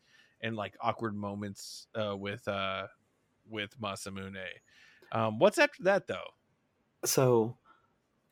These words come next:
Speaker 2: after, after we get Aragaki and we get Fuji, Fuji, uh, Fuji, we'll call her Fuji. So,
Speaker 1: <laughs>
Speaker 2: we kinda start working on getting towards one of our, our big first arcs. Um,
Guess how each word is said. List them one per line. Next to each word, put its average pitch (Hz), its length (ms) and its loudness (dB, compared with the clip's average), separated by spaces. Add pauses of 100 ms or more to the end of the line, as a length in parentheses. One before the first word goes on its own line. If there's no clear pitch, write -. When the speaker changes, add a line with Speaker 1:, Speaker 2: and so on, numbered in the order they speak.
(120)
Speaker 2:
after, 151 640 2 (300)
after 139 260 2
we 156 60 -6
get 143 180 -2
Aragaki 107 640 4
and 101 100 0
we 101 100 2
get 101 400 4 (120)
Fuji, 107 400 0 (180)
Fuji, 107 400 -4 (140)
uh, 80 100 -4 (160)
Fuji, 90 420 2
we'll - 140 -8
call - 240 0
her - 80 -4
Fuji. - 440 -6 (720)
So, 98 580 4 (120)
Speaker 1:
<laughs> - 220 -14
Speaker 2:
we 113 180 0
kinda 143 320 0
start 120 280 0
working 104 280 2
on 98 140 0
getting 95 260 0
towards - 340 -8
one 98 120 2
of 90 100 -4
our, 90 320 6 (180)
our 90 140 0
big 92 340 2
first - 360 0
arcs. - 480 0 (520)
Um, 90 440 4